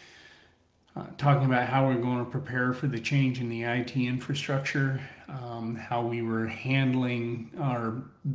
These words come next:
basic deployments, um, the interaction with the C D N,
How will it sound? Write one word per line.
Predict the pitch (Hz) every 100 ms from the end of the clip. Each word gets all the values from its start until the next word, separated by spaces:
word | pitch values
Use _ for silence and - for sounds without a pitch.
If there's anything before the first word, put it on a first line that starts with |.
| - -
basic | 123 127 - 110 - 139
deployments, | 131 - 139 127 113 120 127 - - - - -
um, | 123 123 120 113 101 - _ 135
the | 110 113 113 - - 113 - - - 101 - - - - - - - - - _
interaction | 139 123 113 117 - 143 123
with | 123 -
the | 117
C | - 135 117
D | 117 120
N, | 120 120 120 117 113